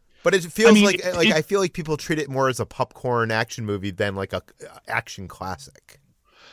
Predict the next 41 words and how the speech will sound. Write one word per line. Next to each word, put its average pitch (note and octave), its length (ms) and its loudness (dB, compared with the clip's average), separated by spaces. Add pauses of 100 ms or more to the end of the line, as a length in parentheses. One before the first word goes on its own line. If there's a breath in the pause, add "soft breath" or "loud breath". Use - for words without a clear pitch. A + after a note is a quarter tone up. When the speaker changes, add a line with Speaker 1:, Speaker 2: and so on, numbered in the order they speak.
(160 soft breath)
Speaker 2:
Yeah, G3 200 4
I F3 60 4
don't F3+ 100 4
know. E3+ 140 4
I D3 100 2
mean, F#3 140 2
it F3 120 0
definitely B3 380 4
had F3+ 160 4
an D#3 140 0
impact E3 480 -2
on D3 160 -6
culture. D#3 520 -2
You D3+ 80 -2
know, C3+ 120 -2
the, B2+ 240 -4
the D3 160 2
jokes D3 520 2
were D3 120 -2
everywhere. C#3+ 400 0
You B2+ 100 -6
couldn't - 260 -8
get C3+ 120 -4
away C3 300 2
from A#2 380 -4
just C3+ 200 -8
the - 80 -8
concept C#3 640 -2
of, A#2 100 -10
you A#2+ 80 -8
know, A2 100 -6
the, A#2 140 -4
the C#3 160 -2
bus C3 380 2
that C#3 80 -6
w-, A#2+ 240 -14 (540 loud breath)
will D3 100 2
blow D3 380 4
up. E3 280 2
But, D#3 300 2 (420 loud breath)
yeah, F3+ 280 6